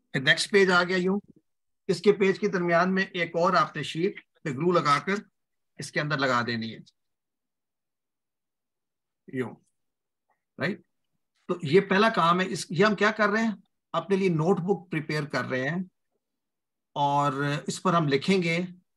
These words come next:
जो आपने नोट्स बनाएंगे। तो ये पहला हिस्सा है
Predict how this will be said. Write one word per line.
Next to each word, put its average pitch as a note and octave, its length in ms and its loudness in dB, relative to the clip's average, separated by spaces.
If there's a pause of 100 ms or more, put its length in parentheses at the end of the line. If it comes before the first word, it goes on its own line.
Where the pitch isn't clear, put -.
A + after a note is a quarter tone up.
(120)
जो D3 140 -4
आपने C#3+ 180 -2
नोट्स C#3 300 0
बनाएंगे। C#3+ 480 -2 (960)
तो E3+ 100 0
ये F#3+ 160 6
पहला F#3+ 280 4
हिस्सा D#3+ 320 2
है D#3+ 340 0